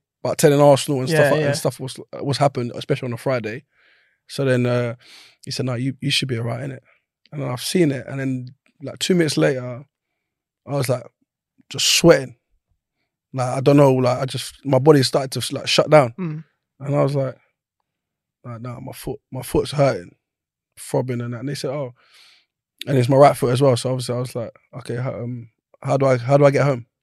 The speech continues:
Speaker 1: And they said, "Oh, leave your car here, just get a taxi home." But I don't live local. I, I
Speaker 2: Yeah.
Speaker 1: live, like, Hertfordshire, so I had to go all the way back up. And I was like,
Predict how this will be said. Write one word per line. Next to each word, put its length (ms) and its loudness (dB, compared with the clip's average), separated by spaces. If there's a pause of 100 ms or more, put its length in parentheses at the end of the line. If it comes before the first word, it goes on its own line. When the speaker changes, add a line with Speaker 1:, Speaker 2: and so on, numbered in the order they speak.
(880)
Speaker 1:
And 120 -12
they 80 -10
said, 200 -14
"Oh, 360 -16 (260)
leave 140 -8
your 80 -6
car 180 -4
here, 160 -4
just 160 -12
get 140 -10
a 40 -14
taxi 300 -10
home." 220 -12 (1300)
But 140 -2
I 100 10
don't 180 8
live 160 0
local. 380 2 (140)
I, 100 0
I 180 8
Speaker 2:
Yeah. 40 10
Speaker 1:
live, 280 0
like, 200 -6
Hertfordshire, 400 0
so 100 -4
I 40 0
had 80 -6
to 80 -2
go 120 0
all 200 0
the 60 -2
way 100 2
back 200 0
up. 120 2
And 100 -8
I 20 -4
was 120 -8
like, 140 -14